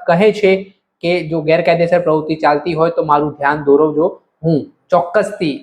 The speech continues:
કાર્યવાહી કરાવીશ. પરંતુ જે સ્થિતિનું નિર્માણ થયું છે કે ત્યાંના લોકો છે તે હવે આ બાબતને લઈને સ્થાનિક ધારાસભ્યો, તે ધારાસભ્યને રજૂઆત કરવા માટે મજબૂર બન્યા છે.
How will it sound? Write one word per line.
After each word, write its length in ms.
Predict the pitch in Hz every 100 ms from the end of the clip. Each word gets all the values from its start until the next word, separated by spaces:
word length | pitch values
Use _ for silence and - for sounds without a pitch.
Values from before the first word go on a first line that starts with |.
| 151
કાર્યવાહી 480 | 151 160 151 156 -
કરાવીશ. 460 | 131 127 123 - -
પરંતુ 300 | 170 190 190
જે 120 | 190
સ્થિતિનું 440 | 202 208 190 202 196
નિર્માણ 420 | 185 190 202 196
થયું 200 | 202 208
છે 160 | 208 196 - - _ _
કે 100 | 170 170
ત્યાંના 300 | 175 170 190
લોકો 420 | 180 170 170 214 208
છે 240 | 208 190 185
તે 60 | 180
હવે 180 | 175 175 - _ _ _
આ 180 | 147 165 175 160
બાબતને 520 | 151 156 180 180 170
લઈને 360 | 165 160 160 156 160 156
સ્થાનિક 400 | - 156 156 175
ધારાસભ્યો, 720 | 151 156 147 147 143 156 165 170 196
તે 100 | 180 90 - _
ધારાસભ્યને 440 | 151 180 180 190 185
રજૂઆત 400 | 156 156 175 175
કરવા 140 | 180
માટે 200 | 175 175
મજબૂર 400 | 165 143 151 180
બન્યા 320 | 170 170 175
છે. 160 | 170 180